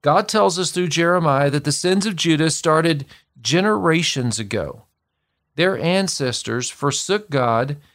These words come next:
and followed gods, little g,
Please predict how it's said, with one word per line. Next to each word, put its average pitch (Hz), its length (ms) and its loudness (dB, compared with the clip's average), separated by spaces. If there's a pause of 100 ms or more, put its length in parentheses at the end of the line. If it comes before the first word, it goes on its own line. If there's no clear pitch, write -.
(220)
and 139 180 2
followed 151 480 2
gods, 139 680 -2
little 147 340 -2
g, 117 500 -6